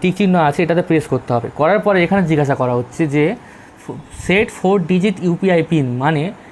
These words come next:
যে পিনটা আমরা সেট করব ট্রানজ্যাকশানের জন্য, তো সেই পিনটা আমি সেট করছি।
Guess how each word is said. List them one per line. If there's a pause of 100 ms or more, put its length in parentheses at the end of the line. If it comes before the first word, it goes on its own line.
(120)
যে
পিনটা
আমরা
সেট
করব (200)
ট্রানজ্যাকশানের
জন্য, (420)
তো
সেই
পিনটা
আমি
সেট
করছি।